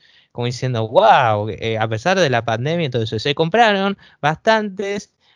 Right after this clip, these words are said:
Cuando se dieron cuenta de que las consolas les llegó inmediatamente, como diciendo, "Ah, qué raro, pensaba que llegaba en noviembre",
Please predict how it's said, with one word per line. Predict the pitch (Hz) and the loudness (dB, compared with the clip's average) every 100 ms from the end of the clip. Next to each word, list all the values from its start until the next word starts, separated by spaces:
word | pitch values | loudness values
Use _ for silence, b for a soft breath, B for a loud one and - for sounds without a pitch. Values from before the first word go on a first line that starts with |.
| _ | _
Cuando | - 151 156 151 | 0 0 2 -2
se | - | 0
dieron | 202 262 | 0 0
cuenta | 233 226 220 208 214 208 | 0 0 0 0 0 0
de | 127 | -2
que | - 113 | -4 -4
las | 113 | -4
consolas | - 120 214 208 143 | -4 -2 0 2 2
les | 110 | 0
llegó | 120 156 | -2 -2
inmediatamente, | 160 120 160 160 170 160 156 | 0 -2 0 -2 -2 -4 -4
como | 131 | -4
diciendo, | 104 131 113 104 | -4 -4 -4 -2
"Ah, | 170 - | -4 -4
qué | 123 | -2
raro, | 139 117 | 0 0
pensaba | 107 104 135 | 0 0 0
que | 131 | 0
llegaba | 139 | 0
en | 147 | 2
noviembre", | 151 156 151 165 | 2 2 4 2